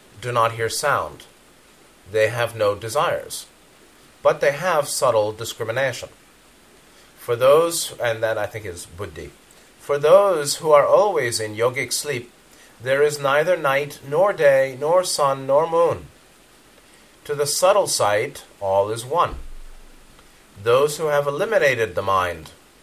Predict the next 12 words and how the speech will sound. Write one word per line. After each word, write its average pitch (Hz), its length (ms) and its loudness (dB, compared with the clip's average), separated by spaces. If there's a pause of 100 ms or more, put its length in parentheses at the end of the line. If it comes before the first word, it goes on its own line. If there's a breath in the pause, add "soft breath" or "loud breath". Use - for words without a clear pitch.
(180)
are 98 160 0
real 107 220 2
men. 107 360 -4 (840)
Creatures 185 580 -6
all 151 640 2
they 123 240 2
are 139 520 4
who 123 160 -12
work 131 640 -4
the 117 80 -10
downward 101 720 -4
course. - 580 -8